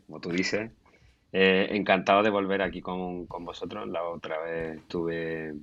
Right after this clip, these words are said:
eh, muy a gusto, eh, me lo pasé genial.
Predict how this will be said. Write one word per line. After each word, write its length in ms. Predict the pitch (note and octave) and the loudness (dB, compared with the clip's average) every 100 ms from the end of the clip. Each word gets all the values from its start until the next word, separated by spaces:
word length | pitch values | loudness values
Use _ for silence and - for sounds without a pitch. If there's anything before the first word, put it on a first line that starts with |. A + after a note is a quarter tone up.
| - - - _ _ | -16 -20 -20 _ _
eh, 500 | E2+ E2+ E2+ E2+ E2 - | -2 0 2 0 -2 -2
muy 220 | F2 F2+ | 0 2
a 60 | E2 | 4
gusto, 580 | F#2 - - A#2 A#2 - | 2 0 -2 -2 -2 -6
eh, 220 | E2+ E2+ D#2+ | -6 -4 -4
me 100 | D#2+ | -6
lo 100 | D2+ | -4
pasé 380 | D#2+ - E2+ D#2 | -2 0 0 0
genial. 480 | D#2 E2+ A2+ C#3 | 0 4 4 4